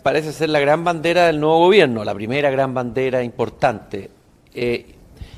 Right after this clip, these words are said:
y tú te he escuchado por ahí decir que es error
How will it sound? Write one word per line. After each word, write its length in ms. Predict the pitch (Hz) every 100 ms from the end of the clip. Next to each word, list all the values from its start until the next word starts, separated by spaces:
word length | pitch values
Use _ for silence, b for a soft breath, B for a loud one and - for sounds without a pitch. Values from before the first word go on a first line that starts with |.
| B
y 120 | 135
tú 360 | 127 190 226 226 - - -
te 80 | 151
he 20 |
escuchado 440 | - 156 - 165 170
por 120 | 151
ahí 120 | 151
decir 480 | 151 - 165 180 202 B B B B _ - -
que 240 | 143 156
es 220 | 165 - -
error 600 | 147 156 160 185 208 -